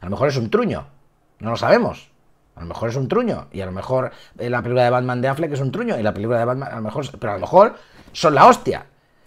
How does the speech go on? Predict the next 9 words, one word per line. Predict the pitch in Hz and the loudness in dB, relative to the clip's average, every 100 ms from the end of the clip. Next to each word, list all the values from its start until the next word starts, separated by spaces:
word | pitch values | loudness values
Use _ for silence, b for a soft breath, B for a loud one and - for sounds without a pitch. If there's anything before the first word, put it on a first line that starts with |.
| _ | _
que | - | -4
es | 120 | 0
lo | 117 117 | 2 2
que | 101 | 0
yo | |
espero. | 101 - 214 - - _ b b b b b b | -4 0 2 2 -4 _ b b b b b b
Por | 139 | 4
lo | 131 | 4
tanto, | 139 151 180 180 - | 2 2 4 4 0